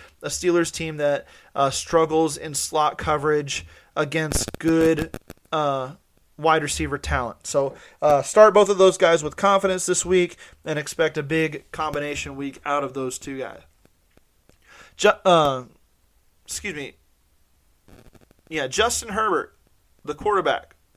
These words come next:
for the Los Angeles Chargers. He's gonna score less than seventeen points this week against this Steelers defense. Um,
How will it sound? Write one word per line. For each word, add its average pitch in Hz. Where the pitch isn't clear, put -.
for 180
the 151
Los 160
Angeles 160
Chargers. 156
He's 214
gonna 233
score 403
less 170
than 151
seventeen 208
points 165
this 156
week 151
against 151
this 160
Steelers 156
defense. 165
Um, 143